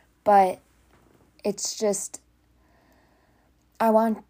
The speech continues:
I want to talk about some of the things that really interest me that don't really interest her on this podcast right now, so that's what we're going to go to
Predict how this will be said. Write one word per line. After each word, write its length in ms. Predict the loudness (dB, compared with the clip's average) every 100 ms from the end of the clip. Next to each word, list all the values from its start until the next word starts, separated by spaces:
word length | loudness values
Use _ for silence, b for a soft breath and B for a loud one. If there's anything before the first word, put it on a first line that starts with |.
| -2
I 140 | 0
want 220 | 2 0
to 60 | -2
talk 340 | -6 -6 -4
about 460 | -2 2 2 0 -4
some 420 | -4 0 0 -2
of 300 | -4 -4 -10 _ _ _ -10
the 80 |
things 280 | -6 -4 0
that 140 | 0 2
really 240 | 0 -2
interest 400 | -6 -6 -6 -4
me 100 | -2
that 220 | 0 0
don't 160 | -2 -2
really 200 | -2 -4
interest 420 | -6 -8 -8 -8
her 360 | -6 -4 -4 -4
on 380 | -4 -4 -6 -12 b b b b -2
this 200 | -2 -2
podcast 760 | -4 -4 -2 -2 -2 -4 -10 -12 -6
right 220 | -4 -2
now, 480 | 0 0 2 2 2
so 640 | 0 2 6 8 6 4 0
that's 320 | -2 -2 -2
what 120 | -2
we're 140 | -2
going 320 | 0 -2 -2 -6
to 160 | -6
go 260 | -2 0 -2
to 540 | -6 -6 -4 -4 -6